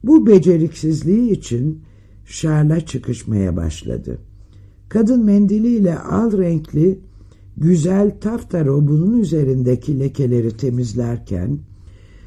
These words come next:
kocası da ters ters homurdanarak tazminat, masraf, parayı istemek gibi sözler söylüyordu. Sonunda Charles karısının yanına gelebildi.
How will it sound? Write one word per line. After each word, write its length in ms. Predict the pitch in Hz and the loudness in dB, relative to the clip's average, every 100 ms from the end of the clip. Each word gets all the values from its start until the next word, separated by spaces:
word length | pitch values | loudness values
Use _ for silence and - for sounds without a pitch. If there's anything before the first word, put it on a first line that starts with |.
| - | -12
kocası 580 | - 226 214 240 - 208 | -2 0 2 0 0 -2
da 240 | 185 175 - - - - | -2 -2 -6 -18 -20 -6
ters 340 | 220 254 247 | -4 -4 -6
ters 360 | - 170 156 156 | -6 -4 -4 -2
homurdanarak 920 | 156 160 165 165 190 208 170 165 - - - - - - | 0 0 0 0 -2 -2 -4 -6 -12 -20 -20 -20 -16 -4
tazminat, 1040 | 156 156 147 151 151 143 160 196 - - - - - | 0 0 2 2 2 2 -2 -4 -10 -20 -20 -14 -4
masraf, 640 | 147 147 - 143 165 175 - - - - - - | 0 0 -2 -6 -6 -6 -12 -20 -20 -20 -14 -4
parayı 380 | 151 156 190 | 0 4 2
istemek 680 | 196 - - 135 170 156 - | 2 -4 -4 0 0 -2 -6
gibi 300 | 107 120 170 | -4 0 0
sözler 600 | - - 104 101 107 95 | -2 -2 -2 0 -2 -4
söylüyordu. 880 | 90 - 69 80 80 80 73 76 71 - - - - - - - | -6 -6 -4 -2 -2 -4 -6 -8 -10 -12 -20 -20 -20 -20 -20 -18
Sonunda 720 | - 202 196 196 170 175 208 | 0 4 6 6 4 0 -2
Charles 580 | - - 123 127 160 208 - - - - - - | -4 -6 -4 0 0 -2 -8 -20 -20 -20 -20 -18
karısının 540 | - 170 180 - 180 190 | -4 0 0 0 0 2
yanına 420 | 151 120 120 160 | 2 2 0 0
gelebildi. 840 | 117 92 90 80 80 78 71 73 | 0 0 0 0 -4 -4 -8 -10